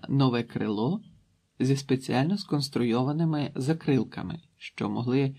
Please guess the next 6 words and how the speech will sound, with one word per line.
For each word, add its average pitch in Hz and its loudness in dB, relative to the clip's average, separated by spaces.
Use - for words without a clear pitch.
збільшити 127 2
при 110 -2
злеті 151 0
підйомну 127 0
силу. - -4
Сікорський 160 -2